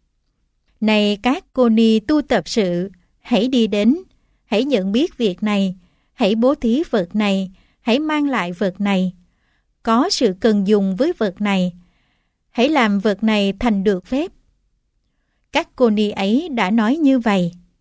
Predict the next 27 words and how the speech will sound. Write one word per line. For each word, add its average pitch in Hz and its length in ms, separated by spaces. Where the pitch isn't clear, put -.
"Này 220 420
các 320 260
ni 254 200
sư, 247 400
chúng 269 180
tôi 214 320
không 302 260
phải 208 380
là 269 220
các 277 300
cô 240 160
ni 214 340
tu 277 260
tập 208 260
sự, 180 400
chúng 302 200
tôi 208 360
là 208 220
các 269 380
tỳ 214 180
khưu 262 240
ni." 254 340
Các 330 220
tỳ 214 200
khưu 233 200
ni 214 440
ít 339 120